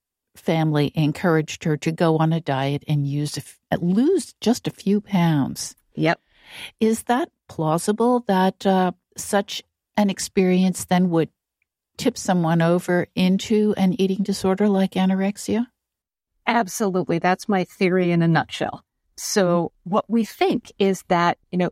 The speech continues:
Speaker 2: so many young people go on diets. Uh, these are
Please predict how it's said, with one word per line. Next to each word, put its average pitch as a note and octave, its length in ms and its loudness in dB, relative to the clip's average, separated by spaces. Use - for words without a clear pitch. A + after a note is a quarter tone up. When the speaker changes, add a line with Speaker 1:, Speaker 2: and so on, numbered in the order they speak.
Speaker 2:
so - 460 -2
many F3+ 500 2
young E3 280 -2
people D3 600 -6
go D#3+ 180 2
on D3 220 0
diets. - 600 -4
Uh, D#3+ 100 -2
these A#3 200 0
are D#4+ 140 2